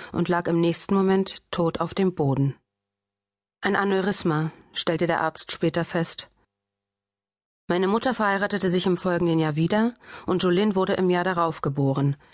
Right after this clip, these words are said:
wenige Wochen nach meinem zehnten Geburtstag. Mein Stiefvater war ein gewalttätiger und manipulativer Mensch, der sich mehr auf seine Fäuste als auf seinen Verstand verließ,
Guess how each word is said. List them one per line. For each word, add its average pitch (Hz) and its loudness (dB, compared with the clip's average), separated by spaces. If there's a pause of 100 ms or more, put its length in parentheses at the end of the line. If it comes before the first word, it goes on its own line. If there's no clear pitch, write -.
(180)
wenige 214 2
Wochen 175 0
nach 170 0
meinem 143 0
zehnten 170 0
Geburtstag. 170 -4 (1200)
Mein 185 0
Stiefvater 214 0
war 175 0
ein 160 0
gewalttätiger 185 0 (300)
und 180 2
manipulativer 185 0
Mensch, 135 2 (460)
der 180 4
sich 185 2
mehr 202 4
auf 185 -4
seine 180 0
Fäuste 202 -2
als 180 0
auf 175 -2
seinen 165 0
Verstand 175 0
verließ, 139 0